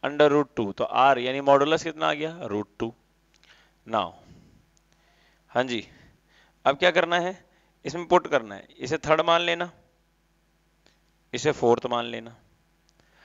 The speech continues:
Put R in equation third and fourth।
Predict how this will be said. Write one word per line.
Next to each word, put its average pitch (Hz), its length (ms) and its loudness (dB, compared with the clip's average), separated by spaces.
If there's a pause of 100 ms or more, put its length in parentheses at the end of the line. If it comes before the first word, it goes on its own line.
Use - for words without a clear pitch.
(320)
Put 175 220 4 (100)
R 123 180 6 (1400)
in 127 120 -8
equation 160 600 -2 (1000)
third 160 420 4 (920)
and 143 260 -2
fourth। - 480 -6